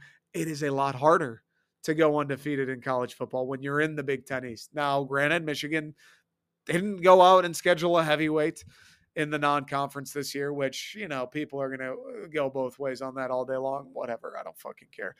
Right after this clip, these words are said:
It do-, if you, if you schedule them and you win that game, it doesn't matter.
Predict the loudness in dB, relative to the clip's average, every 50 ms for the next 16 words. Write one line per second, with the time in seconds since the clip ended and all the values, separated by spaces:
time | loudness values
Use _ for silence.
0 | -20 -20 -14 -10 -8 2 4 6 6 6 4 2 -2 -2 -2 -2 -2 -4 -6 _
1 | _ _ _ _ _ _ _ _ -4 -4 0 0 0 0 2 4 6 6 6 6
2 | 4 2 2 2 2 0 0 -2 -2 -2 -2 -2 -2 -2 -2 -2 -2 -2 -4 -4
3 | -4 -6 -6 -10 -8 -4 -4 -4 -4 -4 -4 -4 -2 -2 0 -2 -2 -4